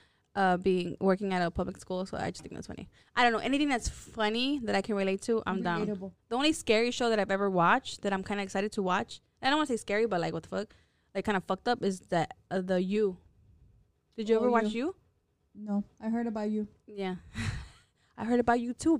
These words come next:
Speaker 1: bitch. Um, yeah, so You is actually, they're getting ready for season four, I think. But that show is twisted. So if you ever watch You, you know what I'm talking about. Like, you fucked
Speaker 2: You?
Speaker 1: up too.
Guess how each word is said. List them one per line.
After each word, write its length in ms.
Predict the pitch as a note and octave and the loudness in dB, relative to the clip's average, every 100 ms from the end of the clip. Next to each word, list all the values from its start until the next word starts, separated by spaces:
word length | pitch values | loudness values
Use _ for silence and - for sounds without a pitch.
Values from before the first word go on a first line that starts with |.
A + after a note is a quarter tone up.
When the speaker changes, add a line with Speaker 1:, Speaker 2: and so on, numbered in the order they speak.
| - | 0
Speaker 1:
bitch. 540 | G3 A3 - - D#4 - - _ - - | -4 -4 -8 -8 -8 -10 -20 _ -20 -6
Um, 520 | - A3+ A3 G#3+ G3+ F#3 - F#4+ | 2 4 6 4 0 -8 -6 4
yeah, 180 | A3+ G#3 | 6 6
so 140 | - | 2
You 280 | A3 A3 C#4 | 2 4 4
is 100 | C4+ | 4
actually, 340 | B3 - A#3+ - | 2 0 -6 -6
they're 160 | G#3 | -2
getting 200 | A3 A#3 | 2 4
ready 180 | A3+ G#3+ | 4 4
for 200 | A3 G#3 | 2 0
season 340 | G3+ G#3+ G#3 F#3+ | 0 0 0 -4
four, 280 | - G3+ F#3 | -6 -6 -4
I 120 | F3+ | -6
think. 280 | - E3+ F#3+ _ _ _ _ | -10 -12 -14 _ _ _ _
But 140 | A#3+ A#3 | 0 4
that 200 | D4 - | 4 2
show 280 | - E4 | 2 4
is 140 | D4 - | 4 2
twisted. 320 | - C4 A3+ | 0 0 4
So 100 | A3+ | 6
if 60 | A3+ | 6
you 120 | B3+ | 6
ever 180 | C4+ D#4 | 6 8
watch 380 | C#4 C4 - G#3+ | 8 6 2 -4
You, 380 | G#3 A3+ D4+ - _ _ _ | 0 2 2 -2 _ _ _
you 80 | - | -6
know 80 | A#3 | -4
what 60 | G#3+ | -2
I'm 60 | |
talking 180 | G#3 F#3 | -4 -8
about. 220 | F3 - - - - - - _ - | -10 -14 -20 -20 -18 -18 -20 _ -8
Like, 120 | G3 | -4
you 80 | A#3 | 0
fucked 140 | - | 6
Speaker 2:
You? 120 | B3+ D4+ | 10 10
Speaker 1:
up 120 | F#4 | 10
too. 220 | A#3+ G3 | 4 -10